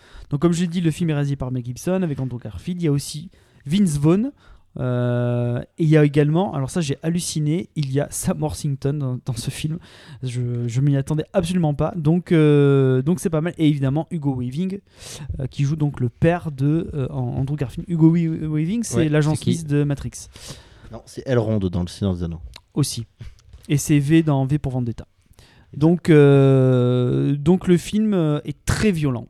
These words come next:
Speaker 1: Mais pas que.
Speaker 2: Oh.
Speaker 1: <laughs> C'est Mel Gibson, hein, il faut, euh, il faut s'attendre à un, un plan gore, euh, toutes les quatre secondes. Mais, euh, en fait, le film est en deux parties, quoi. Euh, il y a une première partie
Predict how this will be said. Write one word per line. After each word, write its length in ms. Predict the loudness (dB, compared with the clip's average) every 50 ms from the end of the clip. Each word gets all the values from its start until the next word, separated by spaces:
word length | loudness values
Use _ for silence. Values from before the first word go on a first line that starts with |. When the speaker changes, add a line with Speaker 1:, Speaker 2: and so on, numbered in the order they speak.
| _ _ _ _ _ _ _ _ _ _ _ _ _ _ _ _ _ -20 _ _ _ -14 -8
Speaker 1:
Mais 160 | -4 -2 -2 -2
pas 120 | -2 -4
que. 200 | -6 -6 -8 -8 _ _ _ _ _ _ -6
Speaker 2:
Oh. 240 | -4 -4 -2 -4 -6 -8 -10 -14 -16 -16 -12 -8
Speaker 1:
<laughs> 40 | -6 -6 -6 -6 -8 -14 -20 -20 _ _ _ -20 -18 -14
C'est 160 | -10 -8 -6
Mel 120 | -6 -6 -6
Gibson, 360 | -6 -6 -2 0 0 2 2
hein, 60 | 2
il 80 | 2 0
faut, 280 | 2 2 0 2 2
euh, 220 | 0 0 -2 -4 -4 -6 -12 -20 -20 -20 -14
il 40 | -10
faut 80 | -6 -4
s'attendre 380 | -2 -2 -2 0 -2 0 0
à 40 | 0
un, 480 | 0 0 -2 -2 -4 -6 -8 -10 -10 -12
un 40 |
plan 240 | -10 -6 -4 -2 -2
gore, 300 | 2 4 4 4 4 2
euh, 60 | 0 -2
toutes 180 | -2 -6 -8
les 60 | -8 -6
quatre 180 | -6 -6 -4
secondes. 380 | -2 0 0 0 0 0 -2 -6 -6
Mais, 360 | -2 2 4 4 4 6 4
euh, 840 | 4 4 4 4 4 2 2 0 0 -2 -4 -6 -8 -8 -10 -12 -14 -18 -16 _ -8
en 80 | -4
fait, 180 | -2 -2 -2 -2
le 60 | -2
film 180 | -2 0 0 0
est 100 | 0 0
en 60 | 0
deux 140 | 0 0 0
parties, 320 | -2 -4 -8 -8 -14 -12
quoi. 160 | -12 -14 -14 -14 _ _ _ _ _ _ _ _ _ _ _ _ _ _ -20 -20 -14 -8
Euh, 300 | -4 -2 -2 0 -2 -2 -2
il 60 | -2
y 20 |
a 40 | -2
une 60 | -2
première 260 | -2 -2 -2 -2 -2 -2
partie 360 | -4 -8 -8 -8 -10 -12